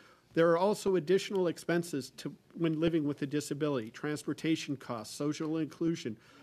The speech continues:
social op-, opportunities are some examples. In the purpose of the Canadian Disability Benefit, the need is to give a certain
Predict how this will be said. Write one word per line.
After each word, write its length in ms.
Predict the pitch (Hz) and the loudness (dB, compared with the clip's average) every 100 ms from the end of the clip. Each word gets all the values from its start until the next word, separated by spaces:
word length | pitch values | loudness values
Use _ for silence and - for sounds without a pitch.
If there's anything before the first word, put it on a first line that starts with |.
| - | -4
social 440 | - 180 - 170 | 0 2 2 0
op-, 220 | 160 - - - - _ _ - | 0 -2 -12 -20 -20 _ _ -4
opportunities 840 | 151 - 143 - 190 165 127 - - | -2 -2 -6 2 4 4 2 -4 -4
are 120 | 143 | -4
some 240 | - 147 | -2 -2
examples. 680 | 147 131 143 151 101 - - - - - - - | -2 -2 -4 -4 -6 -12 -16 -20 -20 -20 -8 0
In 120 | 170 | 2
the 80 | 165 | 2
purpose 460 | - 220 220 - | 4 2 2 -4
of 100 | 180 | -4
the 80 | 160 | -4
Canadian 380 | - 175 180 165 | 0 4 4 2
Disability 600 | 165 - 156 160 160 139 | -2 -4 -2 0 2 0
Benefit, 600 | - 151 170 - 117 - - | -2 -2 -2 -4 -8 -10 -6
the 100 | - | -2
need 240 | 147 170 202 | 0 0 2
is 140 | 190 | 0
to 140 | - 151 | 0 -2
give 240 | 175 147 | -2 -2
a 40 | 139 | -4
certain 500 | - 185 185 202 | 0 0 2 -4